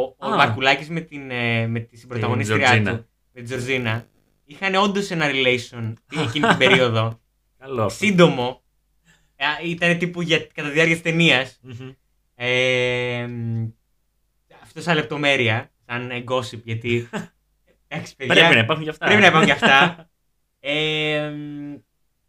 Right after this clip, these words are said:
Speaker 1: και παίζει και ο Πέτρος Στατσόπουλος, στο μεταξύ, τύπου, ε, στην
Speaker 2: Ναι.
Speaker 1: πολιτική. Μαλάκα, τύπου είμαι, ξέρεις, όταν το έβλεπα πρώτη φορά, ήμουν κάπως, ναι, οκ, ακραίο.
Speaker 2: Καλά, δεν θα ξεχάσουμε την Ντέμι που παίζει στο τέλος.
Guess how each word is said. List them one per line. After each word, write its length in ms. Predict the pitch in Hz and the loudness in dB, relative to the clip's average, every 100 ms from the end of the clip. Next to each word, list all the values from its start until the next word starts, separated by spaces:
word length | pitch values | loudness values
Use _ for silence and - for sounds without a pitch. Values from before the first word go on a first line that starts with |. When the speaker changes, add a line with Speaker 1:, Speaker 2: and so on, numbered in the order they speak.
| _ _ _ _ | _ _ _ _
Speaker 1:
και 100 | - | -14
παίζει 220 | 165 233 | 0 0
και 80 | 226 | 2
ο 40 | - | -4
Πέτρος 220 | - 165 | -6 -6
Στατσόπουλος, 500 | 226 - 226 214 147 | -4 2 2 4 0
στο 100 | 135 | -2
μεταξύ, 280 | 131 - 143 | -6 -6 -12
τύπου, 240 | 156 185 | -14 -12
ε, 140 | 196 170 - | -10 -10 -12
στην 140 | - | -10
Speaker 2:
Ναι. 60 | 123 | -4
Speaker 1:
πολιτική. 260 | 147 120 | 0 0
Μαλάκα, 260 | 104 156 165 147 | 2 0 0 -6
τύπου 240 | 165 170 | -14 -4
είμαι, 360 | 202 220 185 170 _ | -2 -2 -4 -10 _
ξέρεις, 220 | _ 175 180 | _ -14 -8
όταν 140 | 190 | -2
το 60 | 180 | 0
έβλεπα 280 | 185 180 | 2 0
πρώτη 200 | 165 170 | -2 -6
φορά, 180 | - 151 | -6 -4
ήμουν 160 | 160 180 | -4 -4
κάπως, 300 | 185 185 _ _ _ _ _ _ _ _ _ _ _ _ | -8 -10 _ _ _ _ _ _ _ _ _ _ _ _
ναι, 240 | 147 151 | -2 0
οκ, 140 | 127 143 131 110 101 - | 0 -2 -2 -2 -4 -12
ακραίο. 600 | - 123 156 175 113 95 _ | -20 -6 2 4 2 -2 _
Speaker 2:
Καλά, 300 | - 139 127 | -10 -4 -2
δεν 100 | 120 | -2
θα 100 | 160 | -4
ξεχάσουμε 400 | 147 - 135 151 | -6 -8 -10 -10
την 140 | 117 113 | -10 2
Ντέμι 260 | 127 123 | 4 4
που 60 | 110 | 0
παίζει 220 | 113 107 | -4 -8
στο 80 | - | -8
τέλος. 480 | - 113 113 160 - | -6 -2 -2 -2 -10